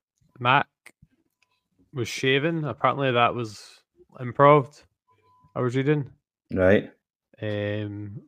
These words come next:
Speaker 1: so they were trying to, like, come up with a technique so that, like, he was bleeding essentially while he was shaving.
Speaker 2: All right.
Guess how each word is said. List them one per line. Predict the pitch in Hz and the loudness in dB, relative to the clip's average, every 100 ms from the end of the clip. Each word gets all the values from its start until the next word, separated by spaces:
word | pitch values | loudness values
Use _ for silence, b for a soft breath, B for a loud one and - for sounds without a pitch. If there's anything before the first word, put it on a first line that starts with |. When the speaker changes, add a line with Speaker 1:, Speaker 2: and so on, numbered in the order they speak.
| - | -14
Speaker 1:
so | - 113 | -8 -4
they | |
were | 110 107 | -2 -2
trying | - 120 | 0 0
to, | 117 | -2
like, | 117 - | -6 -8
come | - 117 | -6 -4
up | - | -4
with | 117 113 | -4 -4
a | |
technique | 110 117 110 113 - | -4 -4 -6 -10 -10
so | - 117 | -6 -4
that, | 107 107 - _ _ _ _ _ _ _ _ | -4 -6 -12 _ _ _ _ _ _ _ _
like, | - 104 - | -12 -12 -6
he | |
was | 110 107 | -4 -4
bleeding | 98 117 110 123 | -4 -4 -2 -2
essentially | 120 127 117 107 113 | -2 -2 -4 -6 -6
while | 110 | -4
he | 110 | -6
was | 107 | -8
shaving. | - 120 127 120 _ _ _ _ _ _ _ _ _ _ - 95 | -10 -10 -10 -14 _ _ _ _ _ _ _ _ _ _ -16 -8
Speaker 2:
All | 95 | -6
right. | 101 87 98 | -4 -6 -6